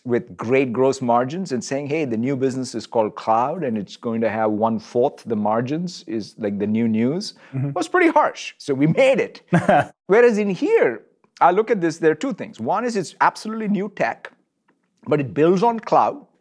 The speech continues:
Speaker 1: right? So that's one place where we already have relevance. And so there is the next generation of cloud. And second, in search, the economics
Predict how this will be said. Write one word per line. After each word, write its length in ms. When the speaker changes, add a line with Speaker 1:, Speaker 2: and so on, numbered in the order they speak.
Speaker 1:
right? 200
So 80
that's 200
one 200
place 260
where 180
we 140
already 320
have 260
relevance. 540
And 120
so 100
there 180
is 140
the 100
next 260
generation 560
of 80
cloud. 340
And 180
second, 480
in 180
search, 520
the 140
economics 640